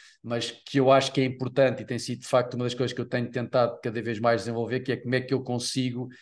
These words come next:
que esta conversa que eu tenho com a minha cabeça seja uma conversa fundamentalmente saudável e, quando não é necessariamente saudável,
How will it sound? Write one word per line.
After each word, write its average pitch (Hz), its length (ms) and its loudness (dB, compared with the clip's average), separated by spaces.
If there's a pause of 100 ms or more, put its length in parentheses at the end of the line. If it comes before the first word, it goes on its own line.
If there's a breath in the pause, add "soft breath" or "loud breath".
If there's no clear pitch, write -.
(360 loud breath)
que 143 100 2
esta 139 220 2
conversa 131 560 2
que 135 100 -4
eu 123 60 -2
tenho 127 240 -2
com 127 100 -4
a - 20 0
minha 120 160 -2
cabeça 131 500 0 (260 loud breath)
seja 127 320 0
uma 131 140 2
conversa 131 580 2
fundamentalmente 123 880 0
saudável 131 840 2 (300 loud breath)
e, 156 140 -6
quando 156 340 4
não 147 220 6
é 143 440 6
necessariamente 127 480 0
saudável, 135 720 4